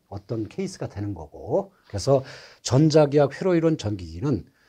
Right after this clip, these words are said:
우리가 목표 점수를, 최하 목표 점수를 육십 점 정도로 목표를 해서 공부하는 방향으로 하는 거고요. 나머지 전기 설비 기술 기준, 얘는 가장 좀 무난한 과목이니까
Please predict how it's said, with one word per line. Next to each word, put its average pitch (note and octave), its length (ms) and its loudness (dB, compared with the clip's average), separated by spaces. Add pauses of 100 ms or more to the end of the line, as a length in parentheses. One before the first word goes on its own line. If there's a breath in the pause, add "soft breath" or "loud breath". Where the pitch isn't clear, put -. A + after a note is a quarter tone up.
(140 soft breath)
우리가 A#2+ 220 2
목표 C3 300 0
점수를, C3+ 380 -2
최하 G3+ 280 0
목표 A#2 280 -4
점수를 F2+ 400 -2 (380 loud breath)
육십 C3 300 2
점 F3+ 160 2
정도로 C#3 380 2
목표를 A2+ 360 -2
해서 A2+ 160 -6
공부하는 A#2 560 -2
방향으로 G2 420 -6
하는 G3 300 -8
거고요. F2 440 -8 (380)
나머지 A#2+ 520 4 (500 soft breath)
전기 D#3 380 4
설비 G#3 300 2
기술 B2 320 -4
기준, F#2+ 440 -8 (420)
얘는 D3 320 6
가장 A#2+ 520 0 (300 soft breath)
좀 B2 160 0
무난한 C#3 300 2
과목이니까 G2 680 0